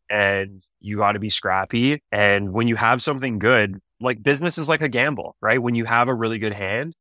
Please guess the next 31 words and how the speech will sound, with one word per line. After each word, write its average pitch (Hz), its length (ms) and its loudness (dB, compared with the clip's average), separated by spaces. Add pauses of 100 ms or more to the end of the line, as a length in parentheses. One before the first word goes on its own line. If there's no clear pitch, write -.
(120)
you 104 120 -8
kinda 113 260 2
have 107 200 0
to 117 80 -6
go 107 180 2
all 104 220 4
in. 135 340 -2
The 110 160 2
only 120 260 2
difference 107 560 0
is 95 160 -6
that 101 360 0
when 104 180 -8
you're 101 140 0
a 95 60 -2
business 98 380 -2
owner, 98 400 0
sometimes 104 420 -2
it 104 60 -4
can 92 140 -10
feel 101 200 2
like 98 200 2
you're 101 80 -2
going 98 260 2
in 95 120 0
all, 92 220 2
all 98 220 4
in 95 300 2
every 98 240 -2
single 92 300 -4
day. 87 280 0